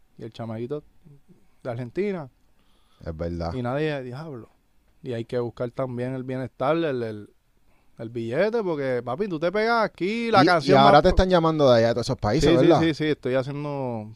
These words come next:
Speaker 1: pronto voy a tirarme para allá, para Colombia también, que para allá yo tengo un, una buena plaza también.
Speaker 2: Ya.
Speaker 1: Y tengo muchas amistades, ¿entiendes? Maluma, todo el mundo, nos pasamos hablando por cámara,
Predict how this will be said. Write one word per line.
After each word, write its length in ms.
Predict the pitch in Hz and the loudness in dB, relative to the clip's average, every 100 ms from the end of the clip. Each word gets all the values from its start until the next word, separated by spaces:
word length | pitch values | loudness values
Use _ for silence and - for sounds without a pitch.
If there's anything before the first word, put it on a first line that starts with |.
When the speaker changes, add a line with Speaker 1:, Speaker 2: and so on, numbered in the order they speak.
| _ _ | _ _
Speaker 1:
pronto 320 | 143 131 156 | -8 -4 0
voy 160 | 156 156 | 0 0
a 80 | |
tirarme 320 | 160 143 147 156 | -2 -4 -4 -2
para 140 | 139 | 0
allá, 100 | 131 | 0
para 120 | 147 | 0
Colombia 320 | 143 127 139 | -2 -4 -6
también, 320 | 135 120 117 123 | -6 -6 -6 -8
que 120 | 113 _ _ | -10 _ _
para 140 | 117 | -6
allá 120 | 120 113 | -4 -4
yo 160 | 127 | -6
tengo 320 | 139 143 143 | -6 -8 -6
un, 240 | 135 131 131 131 | -6 -8 -10 -12
una 100 | 123 | -10
buena 280 | 123 127 131 | -8 -6 -6
plaza 360 | 120 131 127 | -4 -6 -6
también. 440 | 123 107 110 120 117 _ - - _ - | -10 -10 -10 -10 -12 _ -20 -20 _ -10
Speaker 2:
Ya. 360 | 95 101 87 - | -4 -2 -4 -8
Speaker 1:
Y 240 | 131 120 | -8 -6
tengo 240 | 110 123 139 | -6 -6 -6
muchas 300 | 139 139 139 | -6 -2 -2
amistades, 600 | 139 120 - 123 143 120 | -2 -6 -4 0 0 0
¿entiendes? 380 | 110 139 127 113 | -2 -4 -4 -6
Maluma, 560 | 104 107 127 135 120 | -6 -6 -6 -6 -8
todo 120 | 113 | -10
el 40 | 120 | -10
mundo, 420 | 117 131 135 120 | -10 -10 -10 -8
nos 120 | 113 | -8
pasamos 320 | 107 110 117 | -10 -10 -8
hablando 260 | 123 127 127 | -4 -4 -4
por 180 | 123 117 | -6 -6
cámara, 680 | 123 123 127 123 117 113 | -4 -2 -2 -4 -4 -6